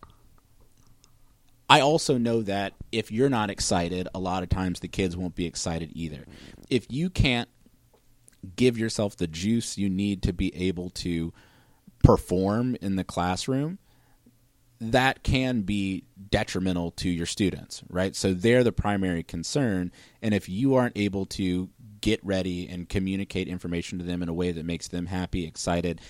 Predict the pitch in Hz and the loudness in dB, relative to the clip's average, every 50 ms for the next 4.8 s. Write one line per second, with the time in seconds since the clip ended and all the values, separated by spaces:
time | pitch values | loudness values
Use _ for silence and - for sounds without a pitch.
0 | - - - 87 85 101 98 92 - - - 95 90 85 85 87 90 101 113 120 | -20 -14 -10 -4 0 0 0 0 0 -4 -4 -2 -2 0 0 0 2 2 2 0
1 | 110 98 98 92 92 90 95 101 101 92 87 - 95 92 92 90 87 98 98 95 | 2 2 2 0 2 2 2 2 2 2 2 0 0 2 2 -2 -2 0 0 0
2 | 92 90 87 87 87 80 - - - 90 90 87 87 - - 110 113 107 95 95 | 0 0 0 -2 -4 -6 -8 -8 -4 -4 -4 -4 -4 -4 -2 -2 0 0 2 2
3 | 113 147 160 120 110 101 - - - 104 92 - - 110 113 127 185 190 160 147 | 2 2 2 2 0 0 -2 -4 -6 -6 -6 -6 -4 -2 2 2 4 4 4 2
4 | 170 202 214 - - 127 117 131 135 170 185 107 - - - - | 2 -2 -2 -2 -4 -4 -4 -4 -4 -4 -4 -4 -6 -8 -12 -14